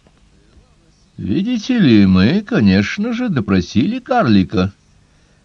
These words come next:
Он, однако, утверждает, что на него коварно напали из засады на самой границе старого леса, где он вместе с пятью товарищами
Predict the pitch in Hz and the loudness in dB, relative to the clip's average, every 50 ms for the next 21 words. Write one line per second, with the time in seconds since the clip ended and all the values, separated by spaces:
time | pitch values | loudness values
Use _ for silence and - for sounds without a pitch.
0 | _ _ 123 127 151 185 196 202 190 180 165 156 135 123 131 151 180 175 170 - | _ _ -4 -2 0 2 2 2 2 2 2 2 0 0 0 0 0 0 0 0
1 | 160 160 156 143 127 - 139 143 139 123 110 107 123 156 160 156 156 139 110 - | 0 2 2 0 0 -2 -2 -2 0 0 -2 -2 0 0 0 0 0 -2 -2 -4
2 | - 139 139 139 139 135 135 139 156 156 139 - - 135 139 135 147 160 160 156 | -8 -8 -6 -4 -4 -2 -2 0 0 0 -2 -2 -2 -2 0 2 2 4 2 2
3 | 143 139 139 143 139 135 127 127 123 101 - 117 131 143 139 131 127 123 123 120 | 2 0 0 0 0 0 0 0 -2 -2 -2 -2 0 2 2 2 0 0 0 0
4 | 117 110 98 95 110 117 113 98 - - 139 156 165 151 131 110 95 92 90 87 | 0 0 -2 -2 -2 -2 -2 -2 -4 -4 -2 0 2 2 2 0 0 -2 -2 -2
5 | 87 90 92 - - 95 92 95 92 - - 139 175 214 220 202 160 139 123 101 | -2 -4 -6 -6 -6 -4 -2 -2 -4 -4 -4 -4 -2 -2 0 0 0 0 0 0
6 | 107 107 104 104 107 101 95 - - 104 95 85 - - 117 120 123 110 101 98 | 2 2 4 4 4 2 0 0 -2 -2 -2 -2 -2 -2 0 2 2 2 2 2
7 | 98 95 92 92 98 101 101 101 95 - - - 107 98 98 110 101 95 95 92 | 2 2 2 2 2 2 2 0 0 -4 -6 -8 -8 -8 -8 -8 -8 -4 -2 -2
8 | 92 92 87 90 92 98 123 165 196 208 202 - - - - 185 170 - - - | -2 0 0 2 2 2 2 2 0 -2 -2 -4 -6 -10 -8 -8 -8 -8 -6 -4
9 | 107 95 - - 101 92 - 98 95 95 98 110 135 156 170 165 151 120 - - | -6 -4 -2 -2 -4 -2 -2 -2 0 2 2 2 2 0 -2 -4 -4 -6 -6 -8
10 | 143 147 151 139 - | -6 -6 -6 -6 -6